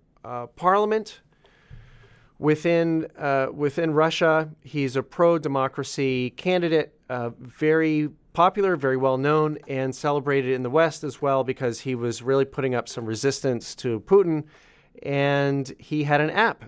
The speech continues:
that was available on the Apple App Store. Until, that is, Vladimir Putin's, uh, v-, probably not Putin himself, but one of his, uh, lieutenants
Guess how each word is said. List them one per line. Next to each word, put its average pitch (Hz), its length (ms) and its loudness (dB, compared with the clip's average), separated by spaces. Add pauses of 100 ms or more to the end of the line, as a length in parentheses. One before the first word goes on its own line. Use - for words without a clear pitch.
that 131 140 -2
was 131 220 -2
available 131 380 2
on 135 140 -2
the 131 120 0
Apple 135 280 -2
App 185 180 2
Store. 110 420 -8 (840)
Until, 165 440 2
that 160 200 2
is, 123 380 -6 (500)
Vladimir 156 460 0
Putin's, 147 560 -4 (640)
uh, 113 480 -4
v-, 117 240 -14 (100)
probably 180 320 2
not 139 360 -6
Putin 175 180 0
himself, 151 500 0
but 131 220 -4
one 131 240 -2
of 123 140 -4
his, 123 420 -4
uh, 110 160 -2
lieutenants 175 640 -2